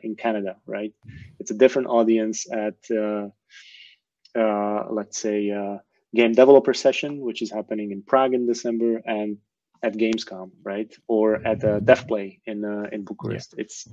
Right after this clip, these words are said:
Speaker 1: there,
Speaker 2: Yeah.
Speaker 1: there are still the events that are focused on professionals, but they have completely, uh, different audience.
Speaker 2: Well, I,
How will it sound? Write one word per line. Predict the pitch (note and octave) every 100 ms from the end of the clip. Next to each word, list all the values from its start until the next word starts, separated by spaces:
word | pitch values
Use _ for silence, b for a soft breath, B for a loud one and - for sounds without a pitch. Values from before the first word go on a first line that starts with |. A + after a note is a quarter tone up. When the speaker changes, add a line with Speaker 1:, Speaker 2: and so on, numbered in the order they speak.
| -
Speaker 1:
there, | A2
Speaker 2:
Yeah. | A2+ - - _ _
Speaker 1:
there | C3 C#3+
are | D3 C#3+
still | - D3 C#3
the | B2+
events | A2+ A#2 D3 F3+ - _ b b -
that | A2+
are | A2
focused | - A#2+ A#2+ -
on | A2+
professionals, | G2+ G#2 B2 - D3 D#3 - -
but | A2 -
they | A2
have | G#2+ G#2
completely, | - - G#2+ A2 - _ A2+
uh, | G#2 G#2
different | - - A#2 -
audience. | - - - - _ b b b b b b b b b _
Speaker 2:
Well, | D#3+ E3+
I, | E3+